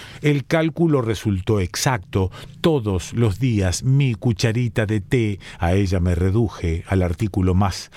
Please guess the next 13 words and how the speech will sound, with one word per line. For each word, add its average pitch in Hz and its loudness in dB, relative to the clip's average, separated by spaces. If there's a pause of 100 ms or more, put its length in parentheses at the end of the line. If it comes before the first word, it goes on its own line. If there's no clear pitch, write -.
(120)
barato 104 0
para 92 0
todos 110 0
los - -2
usos 98 -2
culinarios, 113 0 (160)
se - -2
convertía 147 0
después 113 0
del 110 2
desayuno 123 0
en 110 2
polvo. 73 -4